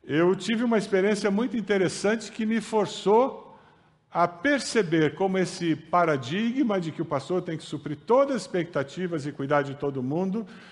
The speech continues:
embora na mente estava resolvido, no meu subconsciente não estava. Eu vou contar uma história para vocês entenderem o que aconteceu.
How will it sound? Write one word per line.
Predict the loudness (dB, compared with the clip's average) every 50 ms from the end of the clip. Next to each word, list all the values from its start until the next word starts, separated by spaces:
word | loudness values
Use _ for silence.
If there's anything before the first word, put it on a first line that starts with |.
| -20 -20 -20 _ _ _ _ -4
embora | -2 0 2 4 4 4 4 4 4 4 2 0 -2
na | -4 0 2 4 4 4
mente | 4 2 2 2 2 2 2 0 -2 -2 -4 -4 -4
estava | -4 -2 4 6 6 6 8 8 6 6 6
resolvido, | 6 2 0 0 0 -2 -2 -2 -4 -2 -2 -2 -2 -4 -6 -4 -4 -2 -2 -2 -2 -4 -6 -10 -16 -20 -20 -20 _ _ _ _ _ -6
no | -4 -2
meu | 2 2 2 2
subconsciente | 0 -2 -4 -2 -2 -2 2 2 2 2 2 0 0 2 2 2 2 2 0 -2 -4 -4 -4
não | -2 -2
estava. | -2 -4 -2 2 4 4 4 4 2 -2 -8 -10 -16 -20 -20 _ _ _ _ _ _ _ _ _ _ _ _ _ _ _ _ _ _ _ _ _ _ _ -10
Eu | -8 -6
vou | -6 -4
contar | -4 -4 -2 0 0
uma | 0 0 -2 -4
história | -4 -2 0 2 2 2 0
para | -2 -6
vocês | -6 -6 -4 -4 -4 -2 -4
entenderem | -6 -6 -4 -4 -2 0 0 0 0 -2
o | -4
que | -4
aconteceu. | -4 -4 -4 -6 -4 -6 -6 -6 -6 -6 -6 -6